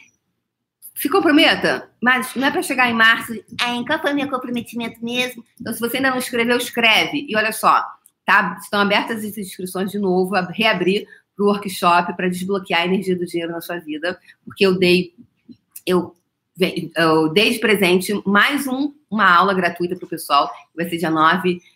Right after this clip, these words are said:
de janeiro. Então, o pessoal me pediu, "Débora, já que vai ter mais uma aula, você deu uma aula gratuita pro pessoal,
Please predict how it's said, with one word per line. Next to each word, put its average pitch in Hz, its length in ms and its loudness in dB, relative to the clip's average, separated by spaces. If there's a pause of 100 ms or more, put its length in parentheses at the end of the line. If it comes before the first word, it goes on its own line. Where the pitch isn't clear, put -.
(160)
de 170 140 -6
janeiro. 156 420 2
Então, 175 300 0
o 185 100 -6
pessoal 185 260 0
me 185 140 4
pediu, 185 260 0
"Débora, 233 480 0 (260)
já 262 160 0
que 277 100 -6
vai 247 140 2
ter 247 80 -4
mais 214 200 0
uma 214 140 2
aula, 208 280 6
você 196 160 -6
deu 202 100 2
uma 202 200 2
aula 190 200 4
gratuita 196 460 -4
pro 190 80 -12
pessoal, 202 400 0